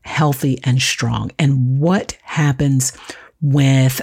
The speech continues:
nitric oxide to keep these arteries open like garden hose-, garden hoses to nourish and feed your body's organs.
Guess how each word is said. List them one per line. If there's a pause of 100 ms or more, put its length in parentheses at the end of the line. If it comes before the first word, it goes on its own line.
nitric
oxide
to
keep
these
arteries
open
like
garden
hose-, (260)
garden
hoses (380)
to
nourish
and
feed
your
body's (100)
organs.